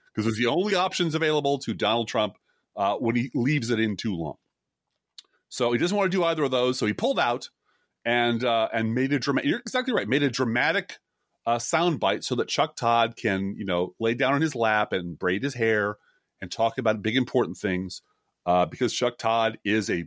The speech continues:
waste of skin, man. This, this last week, last Sunday proved anything. It's that Chuck Todd really is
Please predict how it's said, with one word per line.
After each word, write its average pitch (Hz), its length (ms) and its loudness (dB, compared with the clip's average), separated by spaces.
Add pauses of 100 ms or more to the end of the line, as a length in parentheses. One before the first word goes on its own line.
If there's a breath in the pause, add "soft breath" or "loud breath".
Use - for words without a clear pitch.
(120)
waste 92 400 -2
of 92 100 -8
skin, 67 440 -6
man. 71 260 -6 (100)
This, 135 300 0
this 156 240 -2
last 147 280 0
week, 135 340 -2
last 127 260 0
Sunday 120 200 0
proved 113 260 -2
anything. 90 320 2
It's 90 140 -4
that 87 120 -2
Chuck - 340 -2
Todd 107 300 0
really 107 360 0
is 90 360 0